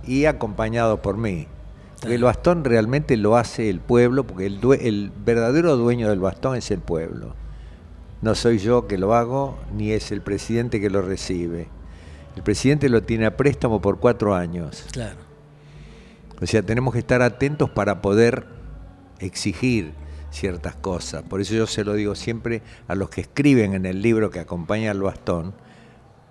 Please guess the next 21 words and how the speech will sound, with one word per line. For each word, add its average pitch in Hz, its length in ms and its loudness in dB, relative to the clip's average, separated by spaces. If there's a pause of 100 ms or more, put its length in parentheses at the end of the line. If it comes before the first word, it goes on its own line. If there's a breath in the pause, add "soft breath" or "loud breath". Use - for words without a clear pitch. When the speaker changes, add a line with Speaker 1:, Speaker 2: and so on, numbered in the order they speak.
(160)
Speaker 1:
pedile 139 480 2
algo 107 600 2
para 90 180 -4
que 90 140 -4
vos 95 160 0
después 113 280 -4
le 113 80 -4
puedas 110 300 -2
protestar 85 760 -4
por 80 160 -6
Speaker 2:
Claro. 127 160 -4
Speaker 1:
algo. 71 340 -10
Y 95 80 -10
si - 180 -8
no, 113 180 0
felicitalo 95 720 -2
por 82 120 -4
lo 80 140 -6
que 85 140 -4
hagan. 73 300 -8 (300)
Speaker 2:
Está. - 280 -16